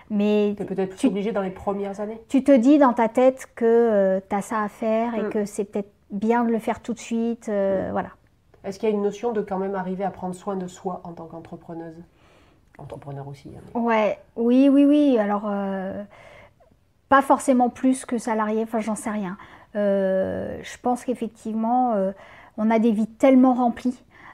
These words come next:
Speaker 1: euh, que c'est compliqué parfois de se poser et de se dire : « Non, mais là, il faut que je, faut que je prenne un livre, que je prenne
Speaker 2: Mm.
Speaker 1: du temps pour moi,
Speaker 2: Mm.
Speaker 1: que j'aille au spa », ou,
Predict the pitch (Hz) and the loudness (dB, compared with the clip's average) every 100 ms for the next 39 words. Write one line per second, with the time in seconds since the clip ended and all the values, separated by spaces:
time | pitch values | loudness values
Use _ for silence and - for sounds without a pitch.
0 | - 202 202 196 208 - 220 - 262 254 | -8 -4 -4 -4 -8 -6 -12 -2 0 0
1 | 240 - 240 208 - 220 208 220 - 233 | -4 -2 -2 -2 -2 -6 -4 -8 -4 -2
2 | 220 233 240 - 214 220 226 214 190 190 | 0 0 -2 -4 -6 -4 -4 -6 -6 -6
3 | 196 202 - - - 190 190 185 190 202 | -8 -10 -12 -18 -14 -16 -14 -18 -18 -20
4 | _ _ _ _ _ _ _ _ 196 208 | _ _ _ _ _ _ _ _ -8 -6
5 | 190 - 226 208 190 190 202 226 233 226 | -8 -8 -6 -4 -4 -2 -2 -2 -4 -4
6 | 202 196 196 202 190 - 208 226 214 208 | -6 -6 -8 -6 -8 -6 -2 0 -2 -4
7 | 202 - 202 196 196 220 226 233 208 202 | -8 -6 -6 -2 0 0 -2 -2 -2 -2
8 | 196 202 - - 226 233 233 214 | -2 -4 -8 -2 0 2 2 0